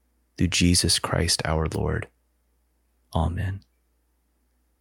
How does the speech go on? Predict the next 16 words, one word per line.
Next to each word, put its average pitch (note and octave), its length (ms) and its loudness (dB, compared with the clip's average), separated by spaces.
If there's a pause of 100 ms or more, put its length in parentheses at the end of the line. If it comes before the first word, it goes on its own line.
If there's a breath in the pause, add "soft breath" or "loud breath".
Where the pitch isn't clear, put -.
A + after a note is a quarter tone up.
(1300)
O E2+ 160 6
Christ - 580 4
God, D2+ 460 4 (640)
who G2+ 160 8
art G2 180 6
worshipped F#2+ 600 4 (260)
and F2+ 160 4
glorified E2+ 760 6
at D2+ 100 0
every G2+ 280 4
place - 480 2
and D#2+ 120 0
time, D2 440 -2 (840)
who F#2+ 160 6
art F#2 180 6
long-suffering, F2+ 880 2